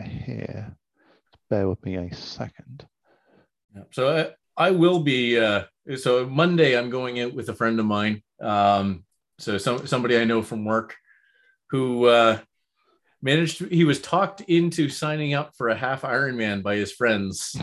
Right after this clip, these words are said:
Speaker 2: Um, he, uh, has never done a triathlon, doesn't really bike, um, and, uh, just signed up for swimming lessons recently.
Speaker 1: Hmm.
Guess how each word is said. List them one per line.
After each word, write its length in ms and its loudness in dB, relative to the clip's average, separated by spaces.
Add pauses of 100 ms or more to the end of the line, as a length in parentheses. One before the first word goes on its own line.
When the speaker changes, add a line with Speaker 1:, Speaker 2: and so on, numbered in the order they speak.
Speaker 2:
Um, 460 -2 (320)
he, 560 6
uh, 300 4
has 180 0
never 220 2
done 160 0
a 40 -2
triathlon, 840 -4
doesn't 320 0
really 220 0
bike, 380 0 (320)
um, 540 -2
and, 460 -4
uh, 180 0
just 280 -2
signed 220 2
up 140 2
for 80 -4
swimming 300 -4
lessons 340 -6
recently. 540 -6 (240)
Speaker 1:
Hmm. 220 2